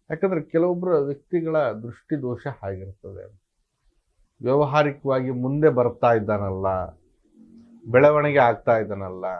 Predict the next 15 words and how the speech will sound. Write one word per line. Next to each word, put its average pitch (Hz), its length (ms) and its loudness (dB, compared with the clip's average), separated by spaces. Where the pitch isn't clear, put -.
ಆರ್ಥಿಕವಾಗಿ 135 760 2
ಮುಂದುವರಿತಾ 117 720 0
ಇದ್ದಾರೆ, 82 380 -12
ನೀವು 151 160 0
ಹೇಗಾದ್ರೂ 180 540 4
ಮಾಡಿ 160 260 2
ತಗ್ಗಿಸ್ಬೇಕು, 113 760 -8
ಕೆಳಕ್ಕೆ 139 340 0
ನೂಕ್ಬೇಕು, 117 680 -4
ಬಗ್ಗಿಸ್ಬೇಕು. 127 640 -10
ಇಂತಹ 220 400 4
ಒಂದು 269 200 2
ಕುತಂತ್ರವಾದಂತಹ 208 1080 2
ಆಲೋಚನೆಗಳಲ್ಲೇ, 147 1080 2
ಕೆಟ್ಟದಾದಂತಹ 208 960 2